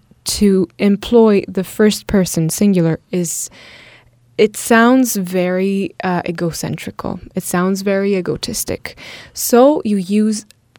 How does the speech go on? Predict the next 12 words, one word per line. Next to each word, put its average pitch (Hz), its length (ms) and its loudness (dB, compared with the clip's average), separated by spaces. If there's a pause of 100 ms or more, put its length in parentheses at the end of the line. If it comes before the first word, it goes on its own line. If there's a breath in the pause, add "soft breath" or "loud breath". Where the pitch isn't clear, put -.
(180)
a 202 80 -6
plural. 170 680 -4 (100)
You 196 140 0
use 220 280 0
the 240 100 0
first - 380 -2
person 180 420 -2
plural. 233 400 2
So 175 160 0
you 185 160 2
say 196 240 0
"We 180 680 -2